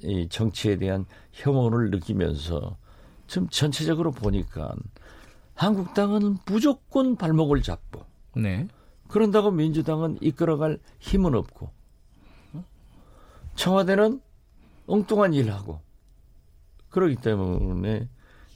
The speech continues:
Speaker 1: 예, 이 두 분은 굉장히 그 문재인 대통령의 성공을 위해서 몸을 던져서 법사위에서 싸우시던 분들이에요.
Speaker 2: 네.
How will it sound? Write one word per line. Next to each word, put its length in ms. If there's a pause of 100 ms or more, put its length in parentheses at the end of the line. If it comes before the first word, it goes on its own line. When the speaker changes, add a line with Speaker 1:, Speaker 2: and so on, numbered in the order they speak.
(120)
Speaker 1:
예, 240 (340)
이 200
두 220
분은 340
굉장히 520
그 260 (320)
문재인 420
대통령의 680
성공을 540
위해서 320 (380)
몸을 400
던져서 500 (1500)
법사위에서 840 (720)
싸우시던 540
분들이에요. 720
Speaker 2:
네. 400